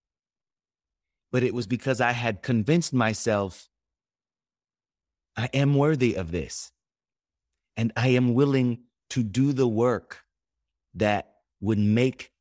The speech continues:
a situation like this reality." And man, like, to me, that's the part of celebrity that I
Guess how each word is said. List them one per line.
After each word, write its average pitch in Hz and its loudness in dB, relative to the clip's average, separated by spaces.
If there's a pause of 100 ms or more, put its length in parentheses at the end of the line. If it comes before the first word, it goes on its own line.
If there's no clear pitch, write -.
a 98 -6
situation 104 -4
like 92 -2
this 98 -4 (320)
reality." 87 -2 (960)
And 92 0
man, 98 0
like, 90 -4 (1600)
to 110 -2
me, 113 2
that's 117 -2
the 90 0 (480)
part 107 0
of 92 -4
celebrity 95 0
that 87 -2 (1400)
I 104 0